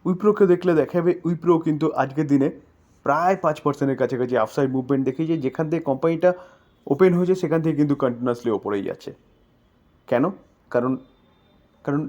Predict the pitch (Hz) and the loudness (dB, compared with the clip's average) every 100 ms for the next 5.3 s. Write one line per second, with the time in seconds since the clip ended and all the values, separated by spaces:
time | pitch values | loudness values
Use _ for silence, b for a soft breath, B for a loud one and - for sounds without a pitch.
0 | - 165 156 165 151 139 123 113 113 107 | -8 -8 -4 -2 0 0 0 0 -2 -2
1 | 113 123 147 143 175 185 226 220 202 226 | -2 0 0 -2 -4 -4 -4 -4 -4 -2
2 | 220 220 202 208 202 175 160 196 190 180 | 0 2 2 2 0 2 0 2 2 0
3 | 180 180 202 b b - 165 156 139 151 | -2 -4 -6 b b -4 -2 0 0 0
4 | 143 139 139 120 107 113 104 101 98 92 | 0 0 0 0 -2 -2 -4 -6 -6 -6
5 | 98 - | -6 -6